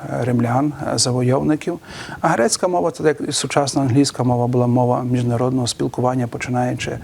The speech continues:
від, е, завоювань Олександра Македонського. І тому кожна людина могла нею в будь-якій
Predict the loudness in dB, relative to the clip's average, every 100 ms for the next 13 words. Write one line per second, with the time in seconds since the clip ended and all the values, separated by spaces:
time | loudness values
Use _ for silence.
0 | -12 -14 -14 -12 -14 -6 0 4 2 0
1 | -4 0 2 2 4 4 2 -2 -2 -2
2 | 0 0 0 0 0 2 2 2 -2 -4
3 | -4 0 0 0 0 0 0 0 0 2
4 | 2 2 2 2 2 2 2 0 0 -2
5 | -2 -2 -2